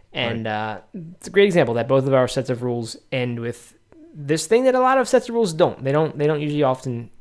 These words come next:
Speaker 1: end with, with things like, you know, that, that seem to undermine the entire idea of a rule. Uh, but I bring that up because I need to promote the upcoming revised, expanded edition of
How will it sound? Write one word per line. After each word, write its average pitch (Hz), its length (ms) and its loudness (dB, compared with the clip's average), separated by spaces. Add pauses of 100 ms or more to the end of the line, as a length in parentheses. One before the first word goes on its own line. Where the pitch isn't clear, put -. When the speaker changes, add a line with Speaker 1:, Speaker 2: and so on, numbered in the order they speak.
(140)
Speaker 1:
end 117 240 -4
with, 113 400 -10
with 117 160 -12
things 110 340 -8
like, 107 260 -12 (480)
you 104 120 -8
know, 92 160 -12
that, 123 260 -12
that 165 160 -2
seem 175 200 2
to 151 100 2
undermine 127 420 -2
the 110 80 -6
entire 110 480 -10 (220)
idea 113 360 -12
of 98 120 -14
a 104 80 -10
rule. 101 320 -12 (580)
Uh, 107 240 -4
but 220 160 4
I 220 60 8
bring 269 140 4
that 240 100 8
up 269 140 6
because 190 200 0
I 220 200 6
need 208 220 2
to 190 60 -8
promote 190 480 0 (100)
the 165 540 -2 (160)
upcoming 165 560 0
revised, 151 640 4 (160)
expanded 151 560 -4
edition 143 440 -6
of 131 360 -4